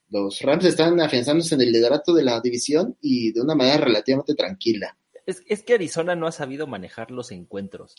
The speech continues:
Speaker 2: Entra como muy revolucionado y ya para el
Speaker 1: Ujú.
Speaker 2: tercer, cuarto, cuarto,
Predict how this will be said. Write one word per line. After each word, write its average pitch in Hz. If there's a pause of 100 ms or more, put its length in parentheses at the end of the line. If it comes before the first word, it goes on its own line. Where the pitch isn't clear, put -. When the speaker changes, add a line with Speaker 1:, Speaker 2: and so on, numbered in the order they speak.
(260)
Speaker 2:
Entra 156
como 127
muy 127
revolucionado 113
y 123
ya 131
para 165
el 135
Speaker 1:
Ujú. 156
Speaker 2:
tercer, 160
cuarto, 160
cuarto, 135